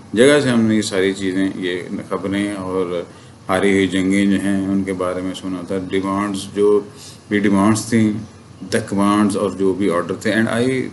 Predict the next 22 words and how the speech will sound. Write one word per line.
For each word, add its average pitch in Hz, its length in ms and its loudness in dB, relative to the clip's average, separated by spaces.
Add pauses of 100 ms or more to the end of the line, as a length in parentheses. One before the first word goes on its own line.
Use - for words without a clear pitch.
thought 117 280 0
without 131 380 2
stopping, 104 360 -2
और 107 120 -2
मैं 107 340 -2 (420)
बगैर 101 260 4
रुके 107 240 -2
हुए 120 140 4
मैंने 110 180 0
सोचा, 101 300 -2
"What's 135 280 -2
now?" 110 200 -6
कि - 60 -12 (120)
अब 160 260 2
क्या 127 120 0
है, 90 200 -6 (100)
क्योंकि 98 220 2
वहाँ 104 320 -2
पे 101 200 2 (400)
उस 107 200 -2
जगह 101 260 4
पे 104 220 2